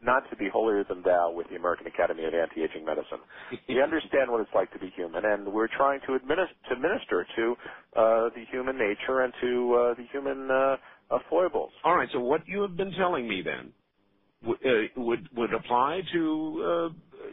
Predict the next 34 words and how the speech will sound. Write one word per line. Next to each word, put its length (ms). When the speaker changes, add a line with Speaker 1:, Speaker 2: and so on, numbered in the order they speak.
Speaker 2:
you 180
and 100
me. 120
Speaker 1:
Absolutely. 600
Speaker 2:
People 200
just 280
like 200
us. 60
Speaker 1:
It, 280
that's, 200
that's 140
the, 340
those 220
are 200
the 140
only 340
people 300
who 160
we're, 280
we're 160
caring 360
for 260
in 100
this, 140
uh, 180
in 100
this 180
academy 400
is, 280
uh, 120
normal, 500
everyday 400
human 240
beings. 240